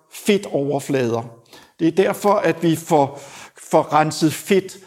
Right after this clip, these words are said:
af, af tøj og porcelæn og så videre med,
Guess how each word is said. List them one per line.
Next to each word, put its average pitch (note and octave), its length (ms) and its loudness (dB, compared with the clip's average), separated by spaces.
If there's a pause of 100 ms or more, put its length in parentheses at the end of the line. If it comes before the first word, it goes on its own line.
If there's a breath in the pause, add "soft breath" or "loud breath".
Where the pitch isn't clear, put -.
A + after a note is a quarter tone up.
(340 soft breath)
af, F3+ 360 2
af C3+ 320 -2
tøj D#3+ 400 2 (120)
og - 300 -6 (460 loud breath)
porcelæn D#3+ 640 2
og D#3 100 -2
så D#3 100 -2
videre C#3+ 380 2
med, D#3 300 4